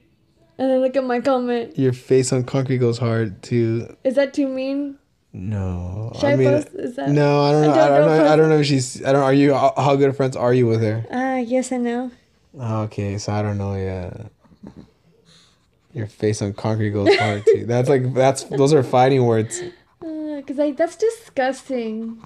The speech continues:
Speaker 2: Ketchup with eggs. I mean, some people try, I, I've tried it. It tastes good, but I don't like it. I just find it kinda nasty. Okay, so
Speaker 1: I'm
Speaker 2: yeah.
Speaker 1: debating if I should post it or not.
Speaker 2: I don't know.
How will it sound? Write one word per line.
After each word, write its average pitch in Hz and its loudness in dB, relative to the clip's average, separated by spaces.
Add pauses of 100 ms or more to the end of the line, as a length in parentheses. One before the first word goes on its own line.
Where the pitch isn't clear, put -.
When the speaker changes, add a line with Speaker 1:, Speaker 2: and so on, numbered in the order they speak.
(400)
Speaker 2:
Ketchup 139 0
with - -6
eggs. 120 0
I 143 0
mean, 139 2
some 214 2
people 247 0
try, - -2 (300)
I, 160 0
I've 190 -2
tried 151 -2
it. 185 0 (300)
It 143 -4
tastes 170 0
good, 160 2
but 127 2
I 123 -2
don't 127 2
like 120 -2
it. 98 -2
I 107 0
just 117 -4
find 117 -2
it 107 -2
kinda 110 -2
nasty. 95 -6 (3000)
Okay, 107 -4
so 104 -2
Speaker 1:
I'm 101 2
Speaker 2:
yeah. 262 2
Speaker 1:
debating 254 0
if 240 -8
I 240 -2
should 233 -8
post 233 -8
it 220 -10
or 214 -8
not. 208 -10
Speaker 2:
I 98 -4
don't 90 -6
know. 92 -8